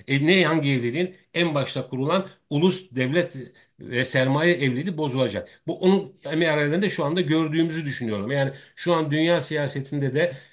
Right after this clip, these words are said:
e, işte iki tane Amerika var, iki tane İngiltere var, iki tane İsrail var. Ama her bir, iki taneden bir tanesi ulus devletin savunucusu, bir tanesi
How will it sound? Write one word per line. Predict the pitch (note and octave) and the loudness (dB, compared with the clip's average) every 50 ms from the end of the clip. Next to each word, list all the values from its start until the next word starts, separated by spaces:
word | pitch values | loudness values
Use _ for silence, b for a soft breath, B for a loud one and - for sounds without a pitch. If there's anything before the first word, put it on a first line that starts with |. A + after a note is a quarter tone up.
| B B | B B
e, | - B2 | -18 -14
işte | B2 - - D3 | -12 -10 -10 -10
iki | D3+ - - G3 | -6 -2 2 2
tane | F#3 E3+ D#3+ D#3+ | 4 4 4 4
Amerika | D3 D3+ D#3 D3+ C#3+ D#3 D3+ D3 | 2 2 0 0 -2 -2 -2 -2
var, | D3 D3 | -2 -4
iki | D3+ C#3+ - | -4 -6 -6
tane | - E3+ D#3+ D#3+ D#3 | -4 -2 -2 -2 -2
İngiltere | D3+ D3+ D3 C#3+ D#3+ D#3 D3+ D3+ D3 | -2 -4 -4 -2 -2 -2 -2 0 0
var, | D3+ D#3 D#3 | -2 -2 -2
iki | C#3 C#3 F#3 - | -4 -4 -2 2
tane | G3+ F#3 F#3+ F#3+ F#3 | 4 4 6 6 4
İsrail | E3+ - - F#3 F3 E3+ E3 D#3+ D#3 D3+ | 4 2 2 2 2 2 2 0 0 0
var. | D#3 D#3 E3 E3+ - b b b b _ - | 0 0 0 -2 -4 b b b b _ -6
Ama | C#3 C#3 C#3+ C3+ B B B B | -2 -2 -2 -2 B B B B
her | - F3+ G#3+ G3+ F3 D3+ | 0 2 2 2 0 -2
bir, | E3 E3+ - - | -4 -4 -4 -6
iki | - C#3 - G3 F#3 | -12 -8 -6 -4 -2
taneden | - E3+ E3 E3 E3 D#3+ D#3+ D#3+ D#3+ | 0 0 0 0 0 0 -2 -2 0
bir | F#3 F#3 | -2 0
tanesi | - F3 D#3+ D#3+ D#3+ D3+ C#3+ - F#3 G#3+ G#3+ G#3+ B B B B _ - | 0 2 2 2 0 0 0 0 -2 -2 -4 -6 B B B B _ -2
ulus | D#3+ E3+ G3 F3+ - - - | 0 4 4 4 2 2 0
devletin | D3+ C#3+ C3 C3 B2+ B2+ - F3 D#3 A#2 - - _ _ - | 0 0 0 0 -2 0 2 2 2 0 -2 -6 _ _ -12
savunucusu, | - - C3+ B2 B2+ B2 A#2 A2+ A2+ - G#3 G3+ | -6 -4 -2 0 0 0 -2 -2 -4 -4 -4 -4
bir | A3+ - | -2 0
tanesi | - D3 C3+ C3+ B2+ A#2+ - G3 G#3+ G3 | 0 2 2 0 0 -2 -2 -4 -4 -4